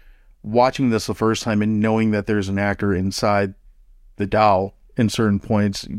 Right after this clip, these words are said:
they do a pretty good job of hiding which one's which. There's times where it's pretty obvious, like if you have a scene where this doll is covering vast amounts of ground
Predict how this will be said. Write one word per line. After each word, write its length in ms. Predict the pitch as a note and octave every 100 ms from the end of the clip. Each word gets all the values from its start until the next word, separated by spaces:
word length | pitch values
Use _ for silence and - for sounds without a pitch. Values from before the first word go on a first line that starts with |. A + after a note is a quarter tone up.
| G#2+
they 140 | B2
do 300 | A#2 C3+ C3
a 60 | A#2
pretty 260 | - B2+ A2
good 220 | A2+ G#2
job 320 | A2 G#2 G2+
of 100 | F#2+
hiding 480 | - G#2 G#2 G2 F#2+ - - _ -
which 260 | A#2 -
one's 240 | A2 G2+ F2+
which. 400 | F#2+ G#2+ - - - - - -
There's 240 | D3 -
times 280 | - D3+ C3
where 80 | A#2+
it's 100 | -
pretty 240 | B2+ G#2
obvious, 400 | G2+ G#2 A2 G#2
like 160 | G#2+ F#2
if 80 | A2
you 140 | B2+
have 140 | B2
a 40 | G#2
scene 300 | - A2 G#2+
where 380 | G2+ G2 G2 - _ - - -
this 180 | A2+ -
doll 260 | G2+ G2
is 200 | F#2+ - - - _ - _ -
covering 400 | D3 A2+ A2+ G#2
vast 280 | A2 G#2 A#2+
amounts 280 | G#2+ G2+
of 60 | F#2
ground 420 | G2 G2+ G#2 G#2